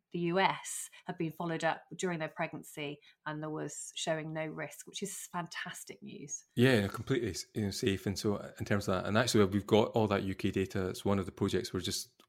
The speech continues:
Speaker 2: working on just now is looking at covid and pregnancy, 'cause we've got, eh, you know, every pregnant woman's health records, and we'll be able to follow up those children and show long-term safety for them as well. But what we do see is that kind of risk of pregnancy complications.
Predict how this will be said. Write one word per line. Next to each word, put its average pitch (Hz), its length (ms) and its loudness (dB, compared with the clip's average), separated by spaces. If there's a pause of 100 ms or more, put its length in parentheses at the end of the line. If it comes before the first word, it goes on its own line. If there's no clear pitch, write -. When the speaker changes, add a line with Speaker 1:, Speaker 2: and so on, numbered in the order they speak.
Speaker 2:
working 104 340 2
on 92 200 0
just - 240 -6
now 95 200 4 (640)
is 92 220 -2
looking 92 260 -2
at 90 100 -4
covid 90 340 2
and 85 120 -2
pregnancy, 90 680 0
'cause 87 140 -6
we've 90 120 -6
got, 92 220 0 (480)
eh, 120 180 4
you 92 100 -4
know, 87 140 -6 (340)
every 98 280 2 (340)
pregnant 95 320 0
woman's 92 360 0 (120)
health - 280 -2
records, 90 540 -2 (180)
and 104 100 0
we'll 95 100 2
be 104 60 10
able 98 100 6
to - 80 -6
follow 92 280 6
up - 120 -2
those 90 120 -4
children 90 340 0
and 87 60 -4
show - 180 2
long-term 90 420 0
safety - 340 -2
for 95 180 -2
them 90 120 -4
as 92 120 -6
well. 92 240 -2 (320)
But 104 120 2
what 98 140 4
we 95 100 2
do 113 180 8
see 92 260 2
is 90 140 2
that - 200 -2 (100)
kind 92 160 -2
of 87 100 -6 (300)
risk 95 240 0
of - 100 -6
pregnancy 92 300 2
complications. - 840 -4